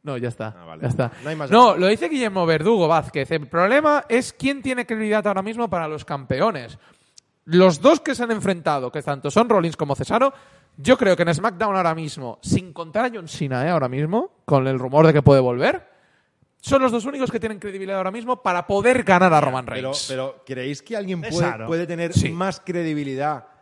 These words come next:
Speaker 2: para ostentar el cinturón que Seth Rollins con un maletín?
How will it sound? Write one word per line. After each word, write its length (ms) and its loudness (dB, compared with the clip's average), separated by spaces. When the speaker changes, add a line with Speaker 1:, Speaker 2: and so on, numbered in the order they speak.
Speaker 2:
para 200 -6
ostentar 400 -8
el 100 -4
cinturón 600 -4
que 140 -6
Seth 200 -6
Rollins 260 -6
con 120 -8
un 100 -8
maletín? 500 -10